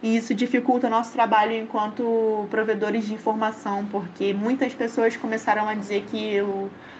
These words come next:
as matérias, os números de mortos e números de infectados são fake. E aí uma pessoa dizendo, duas, três, cinco, vinte,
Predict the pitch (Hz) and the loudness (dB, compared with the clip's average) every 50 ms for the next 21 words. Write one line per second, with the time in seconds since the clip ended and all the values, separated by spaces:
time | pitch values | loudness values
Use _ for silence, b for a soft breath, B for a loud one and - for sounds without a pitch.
0 | B B - 208 208 202 208 196 190 - - 214 196 214 226 226 220 202 202 196 | B B 0 0 2 4 2 2 2 2 4 4 6 8 8 6 6 4 4 0
1 | 202 202 202 202 202 196 208 202 202 196 208 208 196 190 185 190 190 196 202 208 | 0 0 -2 -4 -4 -2 -2 -2 -2 -2 -2 -4 -4 -4 -2 2 4 6 6 6
2 | 208 208 - 220 190 196 196 196 196 190 190 190 196 180 190 180 - - 185 - | 6 2 -2 -8 -6 -6 -6 -6 -4 -4 -4 -4 -4 -4 -6 -8 -6 -8 -8 -8
3 | - - - 208 202 220 220 208 - - 220 226 233 - - - 233 208 196 202 | -8 0 2 4 4 4 4 0 -2 -2 -2 -2 -2 -4 -2 0 2 2 2 2
4 | 196 - - - - - - - - - - 233 240 240 226 226 220 233 240 254 | 0 -4 -12 -14 -14 -14 -14 -16 -18 -8 -4 -2 2 4 6 4 4 4 2 4
5 | 262 269 285 277 269 240 226 - 262 240 226 208 226 202 196 214 220 240 247 240 | 6 6 6 6 4 2 -2 0 2 0 2 0 -2 -2 0 2 2 2 2 0
6 | 226 208 208 190 180 226 240 247 247 220 190 196 - - - 226 233 233 233 220 | -2 -2 -4 -4 -2 -2 -2 0 0 0 -2 -2 -4 -6 -2 2 4 4 4 2
7 | - - - - 277 277 277 262 - 202 185 180 185 254 277 285 277 277 - 185 | 0 -8 -2 4 6 6 6 6 4 0 -6 -4 2 6 6 6 6 4 2 -6
8 | 180 | -6